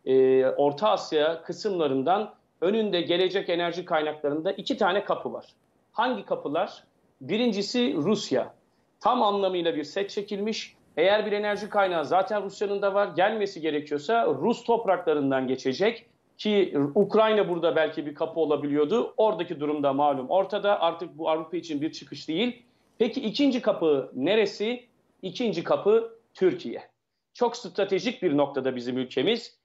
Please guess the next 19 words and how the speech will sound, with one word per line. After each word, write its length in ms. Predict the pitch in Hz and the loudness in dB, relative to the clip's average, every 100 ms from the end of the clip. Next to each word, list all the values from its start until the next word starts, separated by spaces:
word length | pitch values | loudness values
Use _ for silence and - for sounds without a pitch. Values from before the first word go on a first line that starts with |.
| _ - | _ -2
Ve 120 | 180 | 0
biz 180 | 226 180 | 0 -2
müsiyat 400 | 185 - 269 262 | -4 0 2 2
olarak 380 | 240 202 180 - | 2 2 2 0
da 200 | 165 175 | 2 2
geçtiğimiz 500 | 160 165 202 190 202 | -2 -4 -8 -2 0
haftalarda 480 | 196 196 185 185 | 0 0 0 0
yayınladığımız 760 | 175 175 180 170 180 180 180 - _ - | -2 0 -2 2 2 2 -2 -12 _ -8
müsiyat 420 | 165 - 214 196 | -6 2 2 2
Uluslararası 640 | 175 160 214 196 180 180 | -2 -6 -2 0 0 0
Enerji 320 | 165 185 180 214 | 0 2 0 -6
Stratejimizde 800 | 208 202 196 170 175 185 190 | -4 -4 0 -2 0 0 2
de 140 | 214 180 | 2 0
bu 80 | 180 | -2
konuya 380 | 156 143 135 | 0 2 2
değindik. 520 | 135 131 139 233 - _ _ _ _ _ _ - | 0 0 0 -2 -4 _ _ _ _ _ _ 0
Eksen, 640 | 196 190 - 240 170 117 107 _ _ - | 2 0 -2 0 0 -4 -12 _ _ -6
enerji 420 | 165 208 214 214 | -2 0 0 0
ekseni 640 | - 208 - 147 165 196 | -2 -2 -2 0 0 -2